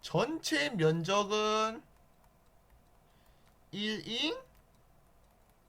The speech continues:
사각기둥이다라고 하는 거지. 전체 면적은 일인 사각기둥. 알겠습니까? 요게 델타 함수의 의미야. 알겠지?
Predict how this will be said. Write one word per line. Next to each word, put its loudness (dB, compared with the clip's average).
사각기둥이다라고 4
하는 0
거지. -8
전체 -4
면적은 -4
일인 0
사각기둥. -4
알겠습니까? -2
요게 2
델타 0
함수의 2
의미야. -6
알겠지? 0